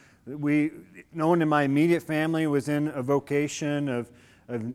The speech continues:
requiring a gun for them to have. No one was in the military in my immediate family. I have cousins and uncles and things like that that have been in the military, but growing up in the household, I, I just was not that familiar with guns. And so when he said he's gonna need help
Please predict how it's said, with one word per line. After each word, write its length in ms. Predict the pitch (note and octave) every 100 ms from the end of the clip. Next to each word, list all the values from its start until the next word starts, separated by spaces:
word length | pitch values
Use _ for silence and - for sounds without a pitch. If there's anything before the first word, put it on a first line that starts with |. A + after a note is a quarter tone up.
| -
requiring 840 | B2+ B2 - C3+ D3+ D#3+ D#3+ D#3
a 80 | C#3
gun 480 | A#2+ C3+ D3 D#3 E3
for 160 | - C3+
them 220 | C#3+ C#3+
to 80 | B2+
have. 560 | - B2+ C#3 D3 D3
No 180 | C#3+ C#3+
one 160 | D3 C#3+
was 160 | C3+
in 100 | C#3
the 80 | B2+
military 640 | B2+ C3+ D3 D3 C#3+ D3
in 80 | C#3+
my 140 | C#3 C#3
immediate 400 | C#3 C#3+ C#3+ C3+
family. 380 | C3+ C3+ C#3+
I 80 | C3+
have 160 | C3+ C3
cousins 540 | C3+ C#3+ C#3+ C#3+ B2+
and 120 | B2
uncles 520 | B2+ C#3 C#3 C3+ C3+ B2+
and 160 | B2
things 180 | B2+ B2+
like 160 | A#2+ D#3
that 200 | F3 F#3
that 100 | C3+
have 80 | A#2+
been 160 | B2+
in 80 | B2
the 60 | A#2
military, 520 | A#2+ A#2+ B2 A#2 B2+
but 200 | A#2 G#2+ - - - _ B2+
growing 320 | C3+ G#3+ B3
up 120 | G3+
in 40 | D#3
the 80 | C#3
household, 460 | F#3+ G#3+ D3 D3
I, 180 | D3 D3+ C3+
I 100 | C#3
just 260 | D#3+ -
was 200 | C#3+ D3
not 420 | C#3 C#3 C#3+ - - _ _ _
that 280 | C#3 - -
familiar 540 | C#3+ C3 C3 C3 C3
with 400 | B2 B2 B2 -
guns. 500 | B2 G#3+ D3+ A2 A2+
And 220 | C3 C3+ D3
so 160 | D#3
when 160 | D3+ C3
he 160 | E3+
said 400 | F3+ - G#3+ F3
he's 140 | E3+ D3
gonna 220 | D3+ C#3+
need 160 | C#3+ C3+
help 360 | D3 C#3+ D3